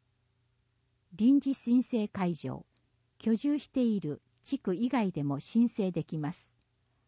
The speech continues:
三月二十六日土曜日、九時から十二時、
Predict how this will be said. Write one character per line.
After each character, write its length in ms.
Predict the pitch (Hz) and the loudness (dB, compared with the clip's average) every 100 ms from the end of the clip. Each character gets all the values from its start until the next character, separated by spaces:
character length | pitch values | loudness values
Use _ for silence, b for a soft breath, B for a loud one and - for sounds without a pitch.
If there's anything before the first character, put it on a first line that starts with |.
| _ _ | _ _
三 260 | - 285 | 2 4
月 260 | 240 180 147 | 4 2 -2
二 200 | 165 220 | 2 2
十 200 | 190 151 | 2 -2
六 240 | 143 - | -4 -2
日 380 | 180 175 - 156 135 | -2 -2 -6 -10 -4
土 120 | 175 | 0
曜 240 | 214 190 | 2 0
日、 220 | - 143 - _ _ _ | -2 -10 -14 _ _ _
九 120 | - 277 | -6 -2
時 140 | 277 | -2
か 140 | 160 | -2
ら 160 | 139 139 | -6 -6
十 240 | 160 220 | -2 2
二 160 | 208 190 | 2 2
時、 200 | - | -2